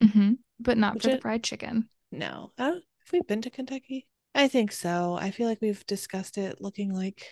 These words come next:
Speaker 2: something.
Speaker 1: It's the platter. Yeah.
Speaker 2: Yes. Yeah.
Speaker 1: And you were like, "What do you mean?"
Speaker 2: I was like, "What are you talking about?" Yes. So we've been to Kentucky before, but we're going there again.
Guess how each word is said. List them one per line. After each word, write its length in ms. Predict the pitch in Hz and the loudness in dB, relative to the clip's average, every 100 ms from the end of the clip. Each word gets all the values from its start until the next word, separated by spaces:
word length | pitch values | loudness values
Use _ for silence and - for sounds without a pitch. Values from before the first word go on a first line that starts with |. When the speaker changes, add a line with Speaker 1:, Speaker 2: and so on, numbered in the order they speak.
| _ _ _ | _ _ _
Speaker 2:
something. 720 | - - 185 - 190 190 196 202 _ - | -16 -10 -8 -6 -6 -4 -6 -8 _ -4
Speaker 1:
It's 240 | 233 - | -2 -2
the 120 | - | -6
platter. 680 | 226 - 247 254 - - - _ _ _ _ - | -8 -4 -2 0 -2 -4 -10 _ _ _ _ 0
Yeah. 140 | 240 | 2
Speaker 2:
Yes. 680 | 190 175 185 202 - - - - | 2 0 -4 -8 -10 -12 -14 -10
Yeah. 280 | 202 - 233 _ _ _ | -8 -8 -14 _ _ _
Speaker 1:
And 180 | 233 214 | 6 8
you 280 | 220 220 214 | 8 6 2
were 180 | 226 214 | 0 -2
like, 200 | 220 214 | -2 -2
"What 320 | 214 202 214 | 0 2 2
do 80 | 214 | 0
you 160 | 208 208 | 2 4
mean?" 280 | 208 220 240 _ - | 4 2 -2 _ -8
Speaker 2:
I 120 | 196 | -6
was 120 | 190 | -4
like, 120 | 202 | -4
"What 140 | 185 190 _ - | -2 -4 _ -2
are 100 | 190 | 0
you 100 | 185 | 0
talking 300 | 190 185 190 | -4 -6 -8
about?" 140 | 196 | -6
Yes. 380 | 185 - - - | -6 -6 -10 -10
So 200 | - 214 | -2 2
we've 180 | 208 226 | 2 2
been 140 | 254 240 | 0 0
to 60 | |
Kentucky 380 | 208 190 208 - | -4 -12 -16 -18
before, 300 | 190 - - - _ _ _ _ | -20 -18 -18 -18 _ _ _ _
but 100 | 120 | -2
we're 80 | 180 | 0
going 220 | 190 196 | 2 0
there 120 | 220 233 | 0 -2
again. 220 | 262 | -6